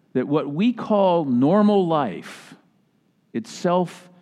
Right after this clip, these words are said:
is in a crisis situation. We simply don't see it yet. To make the point more fine, we're not waiting for the walking dead. We already are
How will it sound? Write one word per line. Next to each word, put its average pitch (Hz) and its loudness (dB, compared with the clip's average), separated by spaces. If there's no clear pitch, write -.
is 131 -4
in 147 0
a 143 -2
crisis 165 -6
situation. - -10
We 123 0
simply 156 -2
don't 139 -2
see 175 -6
it - -8
yet. 82 -14
To 131 -4
make 175 4
the 170 -4
point 175 0
more 156 2
fine, 175 0
we're 139 2
not 185 2
waiting 165 2
for 135 -4
the 120 -2
walking 110 -2
dead. 104 -8
We 117 -2
already 135 0
are 139 -4